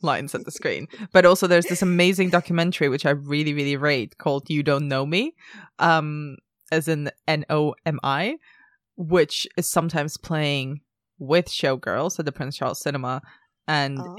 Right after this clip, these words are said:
Speaker 1: it's, it's all about, like, the afterlife of the film and how fans have been obsessed with it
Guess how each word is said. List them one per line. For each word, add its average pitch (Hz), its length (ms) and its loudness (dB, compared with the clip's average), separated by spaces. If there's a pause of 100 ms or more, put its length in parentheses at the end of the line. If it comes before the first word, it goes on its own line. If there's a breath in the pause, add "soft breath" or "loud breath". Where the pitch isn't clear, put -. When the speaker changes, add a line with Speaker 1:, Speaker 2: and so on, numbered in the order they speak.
Speaker 1:
it's, - 460 0
it's 190 180 0
all 180 220 8
about, 170 280 4
like, 156 260 -2 (580)
the 165 380 0 (240)
afterlife 180 720 4
of 180 100 2
the 175 100 2
film 180 380 2 (480)
and 180 140 4
how 170 160 6
fans 160 500 4
have 170 220 4
been 165 120 4
obsessed 143 380 0
with 180 160 2
it 208 160 4